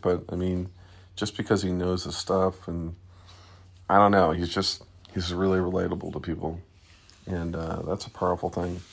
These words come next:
The more relatable, the more you can laugh at yourself. The more you can pursue your vision, the more you can do it with just extreme executional bliss, you know what I mean?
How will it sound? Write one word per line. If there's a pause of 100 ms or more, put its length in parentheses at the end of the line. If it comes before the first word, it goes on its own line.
(680)
The
more
relatable,
the
more
you
can
laugh
at
yourself. (2000)
The
more
you
can
pursue
your
vision,
the
more
you
can
do
it
with
just
extreme (1600)
executional
bliss,
you
know
what
I
mean?